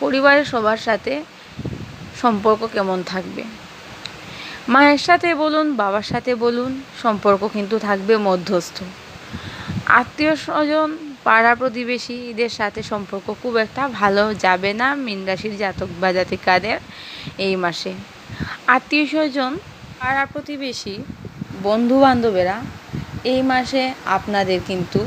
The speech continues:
হিংসে করবে, আপনাদের ক্ষতি করার চেষ্টা করবে মীন রাশির জাতক বা জাতিকাদের এই আগস্ট মাসে। শুধু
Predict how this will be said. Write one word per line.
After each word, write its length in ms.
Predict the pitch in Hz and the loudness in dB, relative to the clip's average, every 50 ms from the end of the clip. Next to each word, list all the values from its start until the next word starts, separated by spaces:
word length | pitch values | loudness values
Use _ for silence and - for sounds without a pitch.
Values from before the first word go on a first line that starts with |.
| 277 - - - - - - - - - - - - - - - - | -2 -10 -14 -18 -18 -18 -18 -18 -18 -18 -18 -18 -18 -18 -18 -16 -4
হিংসে 420 | - - 269 247 247 220 233 220 185 | 0 4 4 4 6 6 6 6 6
করবে, 340 | 170 170 165 160 160 180 180 175 - - - - - - - - - | 6 4 2 2 2 -2 -4 -6 -10 -16 -16 -16 -14 -16 -6 0 4
আপনাদের 640 | - 254 247 - 269 277 285 285 277 294 302 302 302 311 302 - | 4 4 4 2 0 0 0 2 2 2 4 4 2 2 0 -4
ক্ষতি 300 | - 226 202 - 233 220 - | -2 -4 -2 0 -2 -4 -2
করার 320 | 226 220 220 220 233 247 262 254 - - - | -2 -2 0 0 -2 -2 -4 -6 -10 -4 0
চেষ্টা 360 | 208 185 170 - - - 196 190 | 0 2 2 2 2 2 2 2
করবে 400 | - - 208 208 208 196 233 262 262 | 4 4 4 4 4 4 4 4 4
মীন 260 | 240 208 190 185 185 190 | 2 2 0 0 0 2
রাশির 340 | 185 196 196 - - 247 240 233 | 2 0 0 0 -2 -2 0 2
জাতক 360 | 208 202 170 165 - 180 170 170 170 165 | 6 6 4 4 4 0 0 0 0 0
বা 120 | 165 160 160 | 2 2 2
জাতিকাদের 580 | 160 165 165 - 175 160 - 175 175 175 214 254 254 254 | 2 0 0 -2 0 2 4 4 4 4 2 2 2 2
এই 80 | 262 269 - | 2 2 2
আগস্ট 380 | - 185 180 170 180 170 - - 190 | 2 4 4 2 0 -2 -2 -8 -10
মাসে। 300 | 185 175 170 - - - - - - - - - - - - - - - - | -10 -10 -10 -10 -12 -14 -16 -18 -20 -20 -20 -20 -20 -20 -20 -20 -20 -12 -6
শুধু 300 | - 294 277 254 254 | -2 0 2 4 6